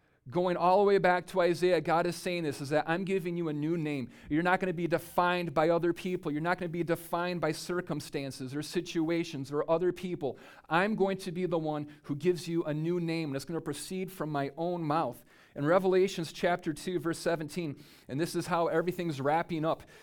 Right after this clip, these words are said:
It says, "Anyone who has ears to hear must listen to the Spirit and understand what he is saying to the churches. To everyone who is victorious, I will give some of the manna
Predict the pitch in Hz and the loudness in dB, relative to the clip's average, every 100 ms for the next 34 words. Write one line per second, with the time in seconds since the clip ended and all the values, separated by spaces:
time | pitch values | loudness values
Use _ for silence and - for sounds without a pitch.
0 | - 147 147 170 156 - _ - 175 220 | -6 -4 2 2 2 -2 _ -4 0 2
1 | 220 233 214 214 - 190 185 - 190 208 | 2 0 -2 -4 0 0 0 -2 -2 -2
2 | 208 - 190 175 151 143 143 - 151 190 | -4 -8 -4 -2 0 0 -4 -4 0 0
3 | 220 214 202 202 - 160 156 147 - 160 | 0 -6 -6 -8 -6 -4 -4 -4 -4 -2
4 | 185 185 160 160 151 135 143 127 - 160 | -2 -2 -6 -4 -4 -4 -4 -6 -6 -6
5 | 175 175 156 160 131 120 110 107 - _ | -6 -6 -6 -6 -6 -6 -8 -14 -18 _
6 | _ _ _ _ _ _ _ _ _ _ | _ _ _ _ _ _ _ _ _ _
7 | _ - - 151 170 202 214 202 214 202 | _ -10 -4 2 2 2 0 0 -2 -4
8 | 202 - 151 139 139 - - _ _ _ | -4 0 2 2 -2 -6 -18 _ _ _
9 | - 143 147 139 - - 175 180 175 156 | -2 0 2 0 -2 -4 -2 0 -2 -2
10 | 143 143 151 | -2 -4 -6